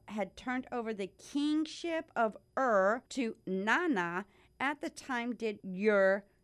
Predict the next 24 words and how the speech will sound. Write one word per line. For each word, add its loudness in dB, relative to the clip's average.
Namu, 0
who's 0
a -2
son. 0
So -8
this -2
is -6
how 0
royalty -2
becomes -4
and -4
kingship -2
comes -4
into -8
play -2
and -2
established -4
through 2
who, 2
who -2
born 2
of 4
Nin's -2
son, -2